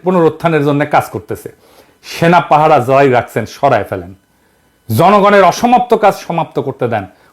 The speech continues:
পনেরোই আগস্ট গণতন্ত্র মুক্তি দিবস, বাংলাদেশের মানুষ উৎসব করবে, আমরা উৎসব করব। তুই বলার কে রে? হ্যাঁ, লুঙ্গি ড্যান্স না কি করছে? একশো বার করব লুঙ্গি ড্যান্স।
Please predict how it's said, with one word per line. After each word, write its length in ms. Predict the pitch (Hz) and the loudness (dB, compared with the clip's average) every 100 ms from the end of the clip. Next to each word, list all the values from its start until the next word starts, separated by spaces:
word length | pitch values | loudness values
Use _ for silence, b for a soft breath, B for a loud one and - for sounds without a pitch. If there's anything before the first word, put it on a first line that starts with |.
| b - | b 0
পনেরোই 340 | 180 180 180 | 4 6 6
আগস্ট 340 | 170 156 156 120 | 4 2 -4 -4
গণতন্ত্র 540 | 139 156 151 135 143 | -2 -2 -4 -4 -4
মুক্তি 300 | 139 156 131 | -4 -4 -4
দিবস, 280 | 117 101 92 b b b b | -4 -4 -8 b b b b
বাংলাদেশের 580 | 101 160 190 185 180 185 | 0 2 4 2 2 0
মানুষ 300 | 170 180 - | 2 0 0
উৎসব 300 | - - 196 | 0 0 -2
করবে, 440 | - 165 123 101 b b - | 2 2 2 -2 b b -2
আমরা 240 | 147 196 | 2 4
উৎসব 320 | 208 - 233 | 2 2 -2
করব। 500 | - 208 151 131 - B B _ - | 2 0 2 0 -2 B B _ 0
তুই 220 | 220 196 - | 0 0 -2
বলার 260 | 160 170 160 | 0 2 0
কে 180 | - 143 | 2 2
রে? 240 | 151 151 _ - | 2 -2 _ -2
হ্যাঁ, 300 | 120 180 196 - _ _ _ | 2 2 0 -12 _ _ _
লুঙ্গি 300 | 131 151 170 | 2 4 4
ড্যান্স 200 | 190 190 190 | 4 2 0
না 80 | 196 | -2
কি 160 | 208 | -2
করছে? 360 | 202 196 - 214 208 _ | 0 0 2 -2 -2 _
একশো 440 | 220 233 - - | 0 0 -4 -2
বার 180 | 247 233 | 2 2
করব 240 | 214 175 175 | 2 0 0
লুঙ্গি 320 | 165 147 131 | 0 -2 -4
ড্যান্স। 240 | 113 92 | -4 -8